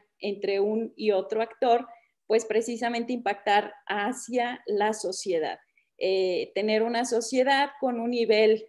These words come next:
de desarrollo económico y elevar el bienestar social. Esa es la misión que nosotros tenemos como Consejo Potosino de Ciencia y Tecnología. ¿Cómo nos vemos nosotros como Consejo Estatal?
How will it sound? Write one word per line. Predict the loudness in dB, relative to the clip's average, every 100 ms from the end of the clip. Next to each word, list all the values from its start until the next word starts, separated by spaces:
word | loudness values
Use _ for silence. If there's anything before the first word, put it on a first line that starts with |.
| _
de | _ -2
desarrollo | -2 -2 -2 0 0 2
económico | 0 0 -2 -2 -2 -4 -2
y | -2 2
elevar | 2 4 2
el | 0 -4
bienestar | -4 -4 -6 -6 -8
social. | -8 -14 -10 -10 -10 -14 _ _ _
Esa | -2 -2
es | 0
la | 2
misión | 2 0 -2 -2
que | -2
nosotros | -2 0 -2 0 -2 -2
tenemos | -4 -2 -2 -4
como | -6 -4 -2 -2
Consejo | -2 -4 -2 -2 -4
Potosino | -4 -8 -8 -6 -4 -4 -6 -8 _ _
de | -4 -2
Ciencia | -2 -4 -2 -4
y |
Tecnología. | -4 -4 0 -2 -2 0 -2 -2 _ _ _ _ _ _
¿Cómo | 0 4 4
nos | 4 0 2
vemos | 2 4 2 0 -2
nosotros | -4 0 2 2 2
como | 0 -4 -4 -4
Consejo | -8 -2 -2 0 2 2 2
Estatal? | -2 -2 -4 4 4 4